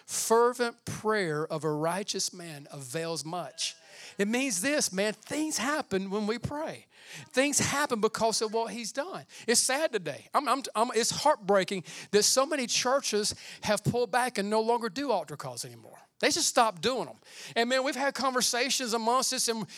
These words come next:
and some of the things have been said, I've thrown it out there like, "Well, it's just, you know, I guess the time we're living in.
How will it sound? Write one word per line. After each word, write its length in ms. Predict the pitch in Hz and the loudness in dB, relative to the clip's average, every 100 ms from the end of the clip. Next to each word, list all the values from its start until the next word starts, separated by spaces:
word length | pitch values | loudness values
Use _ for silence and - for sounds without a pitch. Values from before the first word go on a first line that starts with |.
| - | -2
and 300 | 220 226 226 | 0 2 2
some 200 | - 247 | 2 2
of 80 | 254 | 0
the 40 | |
things 320 | 254 247 247 233 | 0 0 0 -2
have 160 | 226 | -2
been 140 | 233 247 | 0 0
said, 240 | - 226 | 2 2
I've 180 | 214 226 | 2 4
thrown 260 | 254 247 | 6 6
it 60 | 240 | 6
out 160 | 233 226 | 4 4
there 140 | 233 | 2
like, 200 | 196 175 | 0 -2
"Well, 140 | 202 | -2
it's 100 | 220 | 0
just, 200 | - 202 | 0 -2
you 120 | 175 185 | -2 0
know, 120 | 208 - | 0 -2
I 80 | 156 | -4
guess 180 | 185 196 | -4 -4
the 80 | 175 | -4
time 400 | - 160 220 226 | -6 -4 -2 -2
we're 140 | 226 | -2
living 320 | 226 247 202 | -2 -2 -2
in. 200 | 151 131 | -4 -6